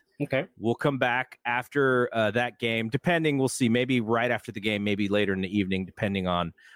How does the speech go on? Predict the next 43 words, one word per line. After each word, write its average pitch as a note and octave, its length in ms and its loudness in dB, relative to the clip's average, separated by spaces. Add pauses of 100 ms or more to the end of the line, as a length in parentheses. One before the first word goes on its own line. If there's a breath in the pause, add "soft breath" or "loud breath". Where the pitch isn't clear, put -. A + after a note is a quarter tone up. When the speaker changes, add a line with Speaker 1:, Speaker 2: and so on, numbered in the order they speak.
(120)
Speaker 2:
what, G#2 320 2
uh, G#2 140 0
we're G2 140 0
both G2+ 260 0
doing G#2 240 2
that F#2 180 -2
day. F#2 280 0 (560 loud breath)
Uh, C3+ 400 2
but D3 160 2
you're F3+ 160 4
still G#3 180 2
gonna F#3 140 4
be E3 100 4
going D#3+ 180 4
to C#3 60 2
practice. F3 840 0
Speaker 1:
Mm-hmm. A#2 300 2
Speaker 2:
So D3 240 2
if B2+ 160 -4
there E3+ 200 4
is D#3+ 100 2
something E3+ 460 2
that C#3+ 140 2
happens C#3 400 -4
at B2+ 120 0
practice C3 420 -2
that G2+ 180 0
Rod G#2+ 440 2 (300)
would A2+ 180 2
like A#2+ 280 0
to - 80 -18
chat B2 320 0
about, G2 220 0
we, A2+ 120 2
we A2+ 260 2
may C#3 160 4
do A#2 160 0
another G#2+ 440 2
one G2+ 140 0
of F#2 60 2
those F#2+ 160 2
short G#2 360 0
midweek F#2+ 580 -2